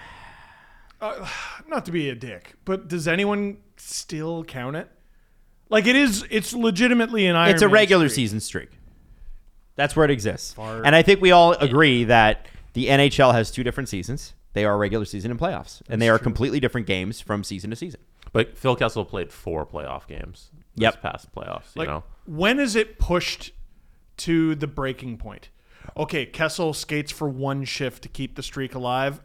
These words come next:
Speaker 1: Eh, that's cheeky. Ah, it was for the birth of a child.
Speaker 3: Mm-hmm.
Speaker 1: Okay.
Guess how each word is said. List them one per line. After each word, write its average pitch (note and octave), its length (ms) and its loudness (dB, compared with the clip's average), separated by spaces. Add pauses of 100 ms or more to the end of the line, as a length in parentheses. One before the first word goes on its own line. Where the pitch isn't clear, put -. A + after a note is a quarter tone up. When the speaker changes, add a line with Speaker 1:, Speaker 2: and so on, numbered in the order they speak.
Speaker 1:
Eh, D#3+ 960 -2
that's D3+ 240 -4
cheeky. E3 580 -2 (420)
Ah, F4+ 640 8
it - 20 8
was F4 140 2
for C4 160 -4
the G#3+ 60 0
birth F#3+ 260 2
of F3+ 80 -4
a F3 40 -8
child. D3+ 600 0 (440)
Speaker 3:
Mm-hmm. F2+ 200 -12
Speaker 1:
Okay. C3+ 580 -2